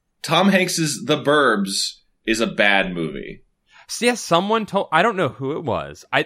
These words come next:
Speaker 2: I feel like it was my buddy Joe Williams. I feel like he, you know Joe, you went to his house in Boston, Chad.
Speaker 1: Oh, I
Speaker 2: Uh,
Speaker 1: think so, yeah, but put him on
Speaker 2: yeah.
Speaker 1: blast.
Speaker 2: But Joe Williams told me that it was a bad movie. I, I'm pretty sure it was that, or was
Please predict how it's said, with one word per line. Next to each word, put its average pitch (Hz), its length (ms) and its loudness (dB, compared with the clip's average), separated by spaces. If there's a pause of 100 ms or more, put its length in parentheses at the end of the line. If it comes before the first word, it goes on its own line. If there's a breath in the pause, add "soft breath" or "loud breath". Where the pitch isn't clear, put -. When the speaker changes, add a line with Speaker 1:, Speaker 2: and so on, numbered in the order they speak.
Speaker 2:
I 165 60 -4
feel 277 200 -6
like 330 240 -8 (320)
it 127 100 -8
was 127 120 -6
my 131 120 0
buddy 123 240 2
Joe 117 220 -4
Williams. 87 400 -6
I 95 80 -10
feel 123 160 -4
like 127 160 -4
he, 131 540 -8
you 233 100 0
know 147 140 4
Joe, 95 160 -4
you 107 140 -2
went 117 160 -2
to 85 60 -10
his 76 120 -12
house 80 220 -8
in 80 100 -12
Boston, 76 400 -6
Chad. 78 260 -6 (340 soft breath)
Speaker 1:
Oh, 147 100 4
I 165 140 6
Speaker 2:
Uh, 165 40 6
Speaker 1:
think 170 120 2
so, 147 120 4
yeah, 127 120 4
but 117 120 -2
put 185 120 2
him 180 80 2
on 147 100 2
Speaker 2:
yeah. - 80 2
Speaker 1:
blast. - 500 0 (260)
Speaker 2:
But 123 140 -2
Joe 175 240 4
Williams 104 560 0
told 170 340 -2
me 90 420 -6
that 104 140 -2
it 92 80 -4
was 98 140 -8
a 104 80 -6
bad 120 560 2
movie. 104 420 -4
I, 78 120 -6 (120)
I'm 127 120 -4
pretty 254 340 -2
sure 226 240 -2
it - 20 -2
was 147 120 -6
that, 151 200 2
or 214 280 0 (260 soft breath)
was 156 220 -6